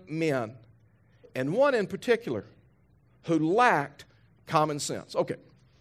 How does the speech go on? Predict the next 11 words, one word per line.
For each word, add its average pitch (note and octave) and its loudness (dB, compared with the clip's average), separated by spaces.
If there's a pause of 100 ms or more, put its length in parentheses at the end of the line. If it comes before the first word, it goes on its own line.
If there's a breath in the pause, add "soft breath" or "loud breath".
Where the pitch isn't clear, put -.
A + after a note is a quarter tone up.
(300)
students, C4 -2 (160)
youth, A#3 -4 (1700)
listen F#3+ 0
to F#3 -2
me D#3+ 0
and C#3+ -4
don't F#3+ 2
miss G3 -2
this. A#2 -6 (1160)
All F#3+ 8
students - -2